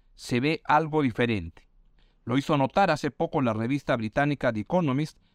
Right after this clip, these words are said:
entre otras publicaciones internacionales, para referirse a la situación y proyección de la economía mundial surgida luego de la pandemia del covid diecinueve. The Economist apunta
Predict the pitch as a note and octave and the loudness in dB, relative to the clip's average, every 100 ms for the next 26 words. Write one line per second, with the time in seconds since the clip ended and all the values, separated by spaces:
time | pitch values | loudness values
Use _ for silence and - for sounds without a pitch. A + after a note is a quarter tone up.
0 | _ B2+ A#2+ C#3+ A3 G3 D#3+ B2+ B2 A#2 | _ -4 -4 -2 -2 -2 -4 -4 -2 -2
1 | D#3 D#3 D3 D#3+ D#3+ C3+ C#3 D3 D#3+ D#3+ | -2 -2 -2 -4 -2 -2 -2 0 0 0
2 | E3 - A#2 A2+ A#2 B2+ D#3+ E3 C3 B2 | -2 -2 0 0 -2 -2 -2 -2 -2 -2
3 | A#2 A#2 D#3+ E3+ C3+ B2+ B2 A#2 G#2 A#3 | -8 -4 -2 0 -2 0 -2 -2 -4 0
4 | A3 C#3 A2+ A2+ A2+ A#2 C#3 C#3 C#3 D3 | 0 0 -2 -2 -2 0 0 0 -2 0
5 | D#3+ E3 - _ _ - D3+ D3 B3 F3 | 2 2 -4 _ _ -4 -2 0 0 2
6 | A#2+ D3 D3+ C#3+ A2+ G#2 A2+ B2 D3 D3 | 2 0 0 0 0 0 0 0 0 0
7 | A#2+ G#2 - C#3+ C#3 A#2 A2 A2 F2+ - | 0 -4 -2 0 0 -2 0 -2 -2 -8
8 | _ _ _ _ _ _ B2 A2 E3 E3 | _ _ _ _ _ _ -4 0 0 2
9 | D#3+ D3+ C3+ D#3+ D#3+ - D#3+ | 0 -2 -2 -4 -2 0 0